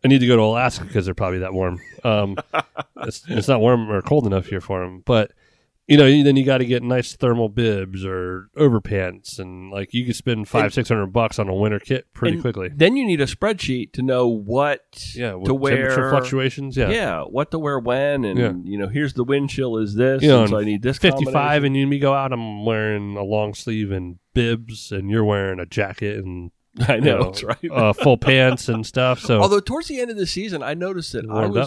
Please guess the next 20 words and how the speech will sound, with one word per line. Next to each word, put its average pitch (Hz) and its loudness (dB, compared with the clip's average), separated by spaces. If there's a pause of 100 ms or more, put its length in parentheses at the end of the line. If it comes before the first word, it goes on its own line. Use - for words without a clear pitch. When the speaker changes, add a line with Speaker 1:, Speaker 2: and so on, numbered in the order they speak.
(120)
Speaker 1:
up? - -20 (380)
Speaker 2:
no, 175 -2
I 127 -4
was, 214 -8
I 135 -4
was 196 -8 (100)
not 135 -6
having 139 -8
to 113 -8
put 131 -6
on 113 -6 (160)
as 104 -10
much 104 -8 (100)
clothing 95 -8 (160)
Speaker 1:
Yeah. 196 -4 (320)
Speaker 2:
as 98 -6
I, 101 -4
I 92 -8
Speaker 1:
Ooh. 120 2
Speaker 2:
did. - -18